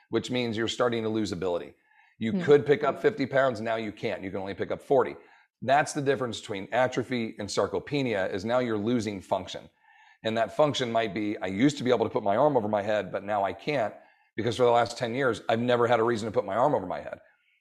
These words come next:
Speaker 1: So if we know that can happen in as little as fourteen days, we just went through a two-year, for many people, stay-at-home order, right? And folks that were not exercising it. So sarcopenia is probably at its worst right now than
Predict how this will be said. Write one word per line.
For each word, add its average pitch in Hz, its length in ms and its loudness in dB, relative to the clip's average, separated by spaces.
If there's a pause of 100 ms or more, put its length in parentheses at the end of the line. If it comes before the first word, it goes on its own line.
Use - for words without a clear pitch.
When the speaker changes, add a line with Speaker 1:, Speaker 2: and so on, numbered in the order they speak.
(120)
Speaker 1:
So 123 360 4 (340)
if 113 100 4
we 147 160 4
know 170 160 6
that 151 220 4
can 131 100 -2
happen 131 340 2
in 107 120 -8
as 101 140 -8
little 123 300 2
as 107 100 0
fourteen 110 480 0
days, 90 420 0 (600)
we 143 160 2
just 139 220 2
went 123 280 -2
through 113 300 0
a 95 40 0
two-year, 123 680 0
for 101 140 -4
many 110 240 -4
people, 85 480 -4 (220)
stay-at-home 123 580 2
order, - 400 -4
right? 104 260 0 (480)
And 104 160 -4
folks 120 260 2
that 117 100 -2
were 104 120 0
not 131 220 4
exercising 113 500 -2
it. 117 160 -10
So 107 300 0 (180)
sarcopenia 139 560 0
is 110 80 -2
probably 131 340 2
at 110 120 4
its - 180 -4
worst 123 460 0
right 107 180 -2
now 117 240 2
than 92 200 -6